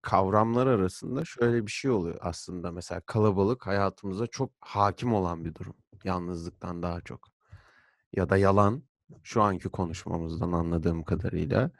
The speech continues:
e, hayatımızın her alanında olan bir durum. E, fakat bunların bir kar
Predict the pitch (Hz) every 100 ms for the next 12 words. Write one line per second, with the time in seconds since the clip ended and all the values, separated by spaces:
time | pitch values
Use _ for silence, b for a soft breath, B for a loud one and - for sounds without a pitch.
0 | B B B B B B - 87 92 101
1 | 107 95 85 92 80 101 127 - - -
2 | 120 104 87 85 85 90 131 - _ _
3 | _ 139 139 131 95 85 85 - _ _
4 | _ _ 98 90 87 85 85 - - -
5 | _ _ _ _ _ _ - - 123 180
6 | 151 120 123 135 160 143 143 123 139